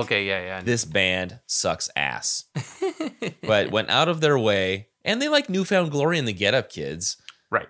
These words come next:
Speaker 2: They just don't like
Speaker 1: I
Speaker 2: Jimmy
Speaker 1: don't know the
Speaker 2: World.
Speaker 1: Get
Speaker 2: They
Speaker 1: Up
Speaker 2: don't
Speaker 1: Kids, but I love Newfound Glory. But yeah, not, not, I mean, come on, you can't like Newfound Glory and be elitist about Jimmy Eat World. Like, come on.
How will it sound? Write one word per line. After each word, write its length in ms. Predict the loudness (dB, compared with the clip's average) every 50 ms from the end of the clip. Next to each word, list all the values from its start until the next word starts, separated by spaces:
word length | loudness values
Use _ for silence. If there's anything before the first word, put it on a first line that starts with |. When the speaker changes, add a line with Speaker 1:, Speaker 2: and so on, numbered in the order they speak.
| _ _
Speaker 2:
They 80 | -4
just 200 | -2 -2 -4 -2
don't 160 | -2 -2 -2
like 160 | -2 -4 -6 0
Speaker 1:
I 20 |
Speaker 2:
Jimmy 140 | 2 2 4
Speaker 1:
don't 80 | 4 4
know 60 | 4
the 60 | 2
Speaker 2:
World. 100 | 2 4
Speaker 1:
Get 80 | 4 4
Speaker 2:
They 40 | 4
Speaker 1:
Up 60 | 4
Speaker 2:
don't 60 | 0 -2
Speaker 1:
Kids, 220 | -2 -2 -2 -2 -2
but 100 | 0 0
I 40 | 2
love 180 | 2 2 0
Newfound 360 | 0 0 -2 -2 -2 -2 -2 0
Glory. 340 | 0 2 2 2 2 0
But 220 | 0 -2 -4 -2 0
yeah, 180 | 2 2 2
not, 320 | 2 2 0 0 0 -4 -4
not, 280 | -4 -2 -2 -4 -6 -14 _ _ _ _ _
I 60 | -6 -4
mean, 200 | -4 -4 -4 -6
come 140 | -4 -2
on, 240 | 0 0 0 -2 -4
you 80 | -8 -4
can't 280 | -2 -2 -2 -2 0
like 180 | -2 -2 -2 -2
Newfound 380 | -2 -6 -4 -2 0 -2 -2 -2
Glory 320 | -2 0 0 2 2 0
and 100 | 0 -4
be 100 | -4 -4
elitist 440 | -4 -4 -4 -6 -6 -6 -6 -6 -8 -4
about 200 | -4 -4 -2 -2
Jimmy 240 | -4 -4 -4 -4
Eat 40 | -6
World. 380 | -4 -2 -2 -2 -2 -4 -8 -10
Like, 120 | -12 -10
come 120 | -8 -8 -8
on. 140 | -8 -10